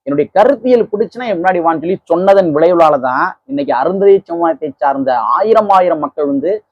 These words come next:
திருமாவளவன் பின்னாடி நிக்கிறாங்க. அவங்கெல்லாம் ஜாதி பார்த்து நின்ற நபர்கள் கிடையாது, கருத்தியலை பார்த்து நின்ற நபர்கள். அதே மாதிரிதான் தேவேந்திர குல வேலை இருக்க மக்களும் கூட நிறைய நபர்கள் இன்னைக்கு வந்து திருமாவளவன் பின்னாடி நிக்கிறாங்க. இதெல்லாம் வந்து கருத்தியல் ரீதியாக பார்க்க வேண்டிய விஷயங்கள்.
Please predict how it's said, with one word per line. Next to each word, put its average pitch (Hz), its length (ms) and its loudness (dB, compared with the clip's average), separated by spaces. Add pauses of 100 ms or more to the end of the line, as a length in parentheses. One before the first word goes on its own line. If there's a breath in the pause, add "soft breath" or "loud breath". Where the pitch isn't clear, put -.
(180)
திருமாவளவன் 185 580 2
பின்னாடி 147 280 -4
நிக்கிறாங்க. 120 360 -6 (200)
அவங்கெல்லாம் 139 360 -2
ஜாதி 143 400 0
பார்த்து 170 280 0
நின்ற 147 160 -4
நபர்கள் 135 380 -2
கிடையாது, 113 440 -10 (360)
கருத்தியலை 180 540 2
பார்த்து 160 300 2
நின்ற 135 220 -4
நபர்கள். 113 420 -10 (880)
அதே 151 180 0
மாதிரிதான் 160 260 2
தேவேந்திர 170 360 2
குல 156 120 2
வேலை 151 180 2
இருக்க 139 220 2
மக்களும் 135 400 -4
கூட 143 140 -6
நிறைய 147 280 -4
நபர்கள் 143 360 -4
இன்னைக்கு 131 320 -10
வந்து 143 300 -4 (420)
திருமாவளவன் 165 640 2
பின்னாடி 131 180 -8
நிக்கிறாங்க. 107 440 -12 (440)
இதெல்லாம் 196 260 0
வந்து 226 480 2
கருத்தியல் 247 460 0
ரீதியாக 220 320 2
பார்க்க 165 300 0
வேண்டிய 143 200 -4
விஷயங்கள். 110 440 -10